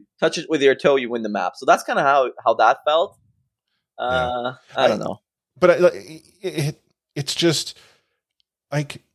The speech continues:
Speaker 2: I'm frustrated because
Speaker 1: They had the
Speaker 2: Vancou-,
Speaker 1: momentum.
Speaker 2: I mean,
Speaker 1: They
Speaker 2: if
Speaker 1: had the
Speaker 2: Vancouver,
Speaker 1: momentum, yeah.
Speaker 2: yeah, like, if, if, let's say Vancouver goes in that fight, let's say they lose. Oh, it was so close.
Speaker 1: Yeah, yeah, yeah, I agree.
Speaker 2: Right?
Speaker 1: I
Speaker 2: Like,
Speaker 1: agree.
Speaker 2: but they weren't going
Speaker 1: They won
Speaker 2: to.
Speaker 1: the fight.
Speaker 2: They, they were gonna win that fight. They were,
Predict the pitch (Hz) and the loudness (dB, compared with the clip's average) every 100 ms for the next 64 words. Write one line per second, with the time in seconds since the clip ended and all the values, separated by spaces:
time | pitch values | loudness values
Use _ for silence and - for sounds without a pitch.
0 | _ _ _ 135 196 254 - 139 127 - | _ _ _ -2 -2 -2 4 4 4 0
1 | 127 127 123 123 _ _ _ _ _ - | 2 2 0 -2 _ _ _ _ _ -16
2 | - 131 117 131 131 120 110 - 131 - | -2 2 4 4 4 2 2 2 2 0
3 | 147 156 151 127 175 220 208 - - 98 | 0 2 2 4 2 2 -2 -2 -6 -6
4 | 110 98 - 170 104 117 143 127 160 135 | -4 -4 2 4 4 0 -2 -4 -2 -2
5 | 139 208 - 302 214 226 233 208 208 185 | 2 0 0 -2 -2 -4 -4 0 0 0
6 | 175 175 147 147 170 160 131 110 95 - | 0 2 2 2 0 0 2 2 0 -4
7 | - 123 123 107 98 - - 120 117 117 | -6 -4 -4 -6 -6 -4 -2 -2 0 0
8 | 98 78 156 107 101 120 101 92 98 104 | 0 0 -4 -6 -4 -4 -2 -2 -2 -2
9 | 104 95 _ _ _ _ 131 160 104 170 | -4 -4 _ _ _ _ 0 2 2 0
10 | 127 92 - - _ _ _ 175 151 139 | 0 -6 -18 -20 _ _ _ -2 -2 -8
11 | 123 135 190 302 294 220 196 139 127 135 | -10 0 2 4 0 2 4 4 4 4
12 | 139 127 - 131 117 151 127 127 175 202 | 4 2 2 4 4 2 2 2 4 4
13 | 196 185 139 147 143 - 135 104 - 117 | 4 4 2 2 0 0 0 0 0 -2
14 | 110 101 | 0 -2